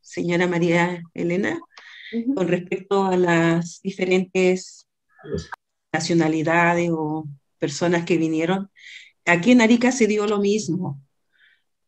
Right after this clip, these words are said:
Speaker 1: Por ejemplo, eh, la familia Buantum, ¿no es cierto?, que viene desde el Líbano, otros dicen son palestinos,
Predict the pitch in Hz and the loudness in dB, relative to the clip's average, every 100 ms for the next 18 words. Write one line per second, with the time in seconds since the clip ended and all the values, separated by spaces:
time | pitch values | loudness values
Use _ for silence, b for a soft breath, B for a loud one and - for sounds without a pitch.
0 | - 185 185 202 208 202 196 196 190 175 | -4 2 4 2 2 2 4 4 4 4
1 | 165 156 156 - 170 170 170 180 190 208 | 4 2 -2 -6 -2 -2 0 2 4 6
2 | 196 185 196 190 180 190 185 196 220 269 | 4 4 4 4 4 2 0 0 0 0
3 | 269 _ _ _ _ _ _ - 156 185 | -4 _ _ _ _ _ _ -10 -6 -4
4 | 175 190 175 165 165 170 170 160 165 160 | 0 2 2 4 4 4 4 2 2 0
5 | 151 185 180 175 185 240 262 _ - 170 | 2 2 2 2 2 0 -4 _ -14 -4
6 | 165 165 170 170 170 170 156 160 165 - | 0 2 2 0 0 -2 0 -2 0 0
7 | 196 196 185 | 2 2 -2